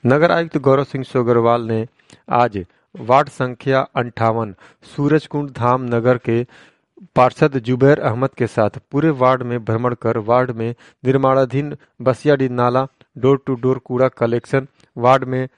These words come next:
नालियों की साफ सफाई एवं साफ सफाई की स्थिति, वार्ड में जल भराव वाले स्थानों पर जल निकासी की व्यवस्था सुनिश्चित कराने के लिए निरीक्षण किया। निरीक्षण के दौरान सहायक अभियंता शैलेंद्र कुमार,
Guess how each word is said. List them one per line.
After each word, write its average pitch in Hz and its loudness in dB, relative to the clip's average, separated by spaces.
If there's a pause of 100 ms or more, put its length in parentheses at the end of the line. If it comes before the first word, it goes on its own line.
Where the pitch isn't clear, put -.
(160)
नालियों 127 0
की 131 -10
साफ 131 0
सफाई 131 -2
एवं 127 -4
साफ 127 -2
सफाई 123 -4
की 135 -10
स्थिति, 135 -10 (500)
वार्ड 131 2
में 127 -4
जल 131 2
भराव 120 2
वाले 127 0
स्थानों 123 -6
पर 127 -2
जल 123 -4
निकासी 120 -2
की 127 -6
व्यवस्था 117 -2 (440)
सुनिश्चित 135 -4
कराने 131 2
के 123 -2
लिए 127 -2 (340)
निरीक्षण 135 0
किया। 95 -6 (440)
निरीक्षण 113 0
के 120 2
दौरान 117 2 (560)
सहायक 127 2
अभियंता 120 0 (320)
शैलेंद्र 131 0
कुमार, 127 -2